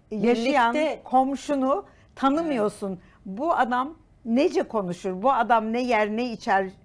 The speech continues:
Speaker 1: vesaire. Yani biraz da kabul ediyorum. Evet, yani bu yumurta mı tavuktan, tavuk mu yumurtadan çıkar meselesi var. Yani Yahudiler de çok kapalı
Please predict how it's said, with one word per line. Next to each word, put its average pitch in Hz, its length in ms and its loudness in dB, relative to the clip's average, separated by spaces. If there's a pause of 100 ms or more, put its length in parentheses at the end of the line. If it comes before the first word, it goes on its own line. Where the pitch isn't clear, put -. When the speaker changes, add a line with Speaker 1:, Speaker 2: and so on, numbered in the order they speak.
Speaker 1:
vesaire. 220 540 0
Yani 233 300 -4
biraz 311 340 0
da 302 60 0
kabul 240 300 -4
ediyorum. 202 420 0
Evet, 185 240 -2 (240)
yani 202 260 -6
bu 262 100 -6
yumurta 233 440 -4
mı 233 120 -6
tavuktan, 202 640 -4
tavuk 214 320 -4
mu 214 100 -8
yumurtadan 214 680 -2
çıkar 208 320 -4
meselesi 196 560 -4
var. 170 140 0
Yani 170 320 -8 (320)
Yahudiler 214 640 2
de 208 100 -4
çok 233 260 -10
kapalı 247 640 0